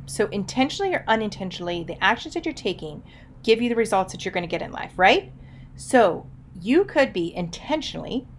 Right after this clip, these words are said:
which means doing it on purpose, filling out online job applications, sending out your resume in an effort to land a job. All seems really great. However, as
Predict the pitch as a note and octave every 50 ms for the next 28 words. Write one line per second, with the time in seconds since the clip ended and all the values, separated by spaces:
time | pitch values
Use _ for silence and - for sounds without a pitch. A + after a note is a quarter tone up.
0 | - - F#3 F3 E3 E3+ - - F3+ F3+ E3+ - - - F3 F#3 A3 A#3+ A#3 B3+
1 | D4 D#4+ - B3 G3 - - - F3 - - - - - - - - - D4+ D#4
2 | E4 F4+ F4+ C#4+ A#3 A3+ A#3 A#3 - - G#3+ G3 G3+ G#3 G#3 G3+ G3+ G3 F#3+ F#3
3 | E3+ F3 E3+ E3 E3 - D3+ - D#3+ D#3+ - - E3 E3 D#3+ - - - - -
4 | - - D4 D4+ D4+ E4+ D#4+ D#4 C#4+ - A#3+ A#3 G#3+ F#3+ F3+ F3+ - E3 D#3+ D#3
5 | D3+ D3+ - - - - - - G3+ G3 G3 G3+ G3 G#3+ G#3+ A3+ A3 A3 - F#3+
6 | F#3+ F3+ F3 E3+ E3+ - D#3+ E3 - - - - - - - - - - - D#4
7 | F4+ G4+ G#4 G4+ - F4 E4 C#4+ B3+ A#3+ A3 G#3+ G#3 A3 B3+ F4+ G#4+ - - -
8 | - - - - - - - - - - - - - - - - G3 F#3 F3+ -
9 | - D4 F4+ G4 - A3+ F#3 E3 F3 G#3 - - - - - - - - - -
10 | G3+ G#3 G3 -